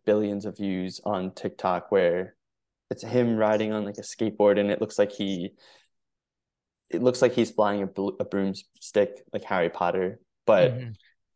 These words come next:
Speaker 1: yeah, he's just a really cool creator, but he's done stuff with, like, Amazon. He's done stuff with, like, Jurassic Park, the movie, Tom Brady, Selena Gomez, like, all these celebrities. And the fact that he thought my project was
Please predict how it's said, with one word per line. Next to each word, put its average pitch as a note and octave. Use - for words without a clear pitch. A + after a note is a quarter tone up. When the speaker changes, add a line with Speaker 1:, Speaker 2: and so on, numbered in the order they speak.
Speaker 1:
yeah, C#3
he's A#2
just -
a C3
really A#2
cool A2
creator, G2+
but -
he's A#2+
done G#2+
stuff G2
with, -
like, F2+
Amazon. F#2
He's G2+
done G2
stuff -
with, -
like, -
Jurassic F2
Park, F2+
the F#2
movie, F#2+
Tom G2
Brady, F#2
Selena G2
Gomez, F#2+
like, G2+
all F#2+
these F#2+
celebrities. F2+
And A2
the G#2
fact G#2
that -
he G2+
thought F#2+
my F#2
project F2+
was F#2